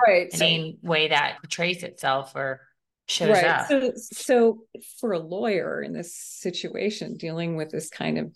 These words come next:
Speaker 1: divorce dynamic, okay, or anyone close to the situation, who cares? It's so important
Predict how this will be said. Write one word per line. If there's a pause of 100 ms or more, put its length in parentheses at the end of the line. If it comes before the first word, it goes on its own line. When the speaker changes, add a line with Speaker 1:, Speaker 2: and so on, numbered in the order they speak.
Speaker 1:
divorce
dynamic,
okay, (400)
or
anyone
close
to
the
situation,
who
cares?
It's
so
important